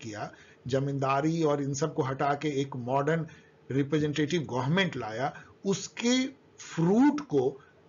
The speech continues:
चखने के लिए या उसको मजा लेने के लिए एक तरह का competitive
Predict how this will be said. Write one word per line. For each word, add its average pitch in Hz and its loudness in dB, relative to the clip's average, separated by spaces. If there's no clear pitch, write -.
चखने 202 2
के 165 0
लिए 156 2
या 165 2
उसको 151 0
मजा 147 2
लेने 143 2
के 135 -4
लिए 131 -2
एक 175 -2
तरह - -2
का 190 0
competitive 208 0